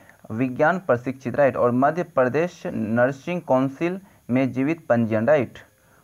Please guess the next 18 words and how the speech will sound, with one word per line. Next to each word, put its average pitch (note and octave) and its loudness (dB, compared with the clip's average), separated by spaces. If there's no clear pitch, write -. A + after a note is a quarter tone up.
और, A2+ 4
आ, A2+ 6
इसमें F3 -4
यहाँ C3+ 0
पे C#3 -2
आप C#3 0
देख C3+ -6
सकते D3 -6
हो D3 0
सैलरी B2+ 0
इसमें D#3 -8
आपका C#3 -2
जो D#3+ -4
है D#3 -2
स्टाफ C3 0
नर्स C#3 0
के C#3 -2
लिए, B2+ -2